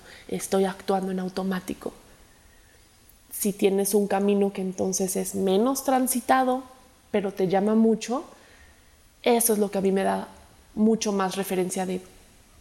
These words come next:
que por ahí puede ser. Algo que me llame mucho y al mismo tiempo me da miedo. Y me da miedo porque no lo he transitado y porque casi nadie lo ha transitado. Otro punto es inyectar coraje.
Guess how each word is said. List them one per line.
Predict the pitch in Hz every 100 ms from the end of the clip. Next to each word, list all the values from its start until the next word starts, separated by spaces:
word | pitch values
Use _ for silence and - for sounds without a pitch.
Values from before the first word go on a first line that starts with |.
| - -
que | 214
por | 180 180
ahí | 175 185
puede | 185 185 190
ser. | - - - - - -
Algo | - 190 180
que | -
me | 185 185
llame | 208 247
mucho | 226 220 208
y | -
al | 202
mismo | 214 208 208
tiempo | 208 202 190 190
me | 190
da | 190
miedo. | 190 185 180 -
Y | 214
me | 196
da | 185 175
miedo | 196 196 262 - - - -
porque | 196 185 - 190
no | 202
lo | 208 202 196
he |
transitado | 196 196 196 180 190 185 208 -
y | 208
porque | - 202 190 - 185
casi | - 240 233 202
nadie | 190 190 185
lo | 190
ha | 185
transitado. | 196 190 185 202 - - - - - - - - - - - - - - - - - - - _ -
Otro | 294 294 311
punto | 294 277 247 254
es | 240 240
inyectar | 240 214 202 - 220 226 220
coraje. | - 202 196 196 - - 196